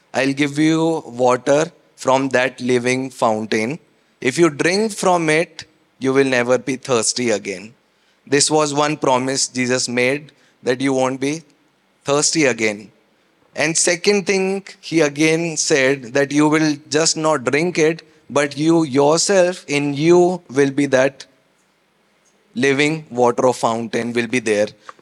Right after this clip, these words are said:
So I believe everyone who are walking in that new covenant, whoever are aware and they are awake and walking in that identity,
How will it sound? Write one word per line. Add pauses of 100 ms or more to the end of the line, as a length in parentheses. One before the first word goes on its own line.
So
I
believe
everyone
who
are
walking
in
that (220)
new
covenant, (800)
whoever (560)
are
aware (560)
and
they
are
awake
and
walking
in
that
identity,